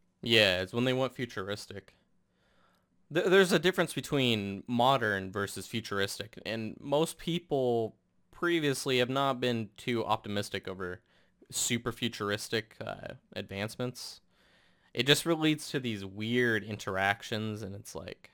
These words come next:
not super enjoyable. Advanced Warfare for Call of Duty was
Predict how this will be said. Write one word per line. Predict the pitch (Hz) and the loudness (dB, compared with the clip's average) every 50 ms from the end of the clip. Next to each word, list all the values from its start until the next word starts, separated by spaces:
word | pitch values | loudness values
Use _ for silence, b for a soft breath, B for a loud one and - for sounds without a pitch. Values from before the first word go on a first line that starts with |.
| _ _ | _ _
not | 185 170 165 110 117 110 - - | -18 -8 -2 0 0 0 -2 -4
super | - - - - 117 107 - - 92 | -8 -6 -6 -4 -6 -6 -6 -6 -8
enjoyable. | 90 90 92 92 90 90 87 90 90 - - _ _ b b b b b b b b b b b b b | -8 -8 -10 -10 -10 -10 -10 -12 -16 -16 -20 _ _ b b b b b b b b b b b b b
Advanced | 107 120 131 135 131 - | 2 4 6 6 6 4
Warfare | 127 123 117 113 - 113 104 98 95 95 101 | 4 4 4 4 4 4 4 4 4 2 0
for | - - 117 | -2 -6 -4
Call | - 117 107 101 | 0 2 2 2
of | 92 | 2
Duty | 101 95 98 92 90 | 0 -2 -2 -4 -4
was | 92 95 92 90 - - - - - | -4 -6 -6 -6 -8 -10 -10 -12 -14